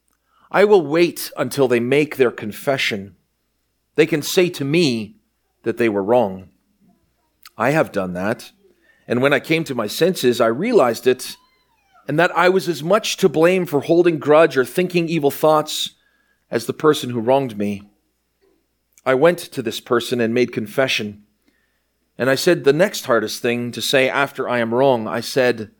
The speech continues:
"I am sorry. Please forgive me." The son in this parable is going back to the father to do the very same thing. But the father who is waiting and watching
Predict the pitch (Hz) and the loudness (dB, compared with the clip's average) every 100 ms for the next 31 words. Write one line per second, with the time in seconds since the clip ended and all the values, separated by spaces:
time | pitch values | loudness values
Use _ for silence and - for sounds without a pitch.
0 | _ _ _ _ _ _ _ - 117 117 | _ _ _ _ _ _ _ -8 -6 -6
1 | 110 - 143 98 87 87 _ _ _ _ | -4 2 2 0 -6 -16 _ _ _ _
2 | _ _ _ _ _ - 120 - 104 95 | _ _ _ _ _ -4 -4 -4 -4 -2
3 | 113 95 92 87 _ _ _ _ _ _ | -2 -4 -14 -16 _ _ _ _ _ _
4 | _ _ _ _ _ _ - 165 - 233 | _ _ _ _ _ _ -2 0 0 2
5 | 233 226 185 180 151 - - 208 202 185 | 2 0 -2 -2 -2 -4 -2 4 4 6
6 | 185 165 135 147 151 135 165 185 - 180 | 4 2 -2 2 2 2 0 -2 -4 -6
7 | 160 - 147 139 139 127 _ _ _ _ | -4 -2 -2 -2 -6 -8 _ _ _ _
8 | - 135 143 123 123 - - 110 101 120 | -14 0 2 4 4 2 0 -2 -2 -2
9 | 113 95 - _ _ _ _ _ _ - | -2 -6 -16 _ _ _ _ _ _ -2
10 | 131 151 - 202 170 139 151 127 151 175 | 0 0 2 4 2 0 -2 0 4 4
11 | 156 127 123 139 - 147 131 | 4 -2 -2 -2 -2 -8 -10